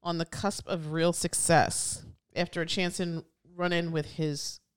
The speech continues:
cool new photographer neighbor, Meadow, Jabari has to figure out whether he can make space for love in his life. That's according to I M D B, which I guess sums it up.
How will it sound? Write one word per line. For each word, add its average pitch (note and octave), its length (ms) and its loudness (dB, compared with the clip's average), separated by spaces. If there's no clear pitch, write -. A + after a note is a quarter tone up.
cool G#3+ 380 -2
new E3+ 180 0
photographer D#3+ 760 -2
neighbor, E3+ 400 0
Meadow, D3 640 2
Jabari D#3+ 540 2
has F3 200 -2
to - 100 -10
figure F#3+ 440 -2
out C#3 400 0
whether E3 540 2
he - 320 -8
can F#3 260 0
make D#3 220 2
space F#3 500 0
for - 240 2
love C3+ 340 6
in C#3+ 80 4
his C#3 240 0
life. - 300 -6
That's - 380 -2
according C#3+ 400 2
to D3 160 2
I D3 140 4
M C#3+ 120 4
D C#3+ 120 4
B, C#3+ 220 2
which G3+ 160 4
I E4 60 6
guess G#4+ 160 4
sums F3+ 480 4
it D3+ 80 8
up. C3+ 240 6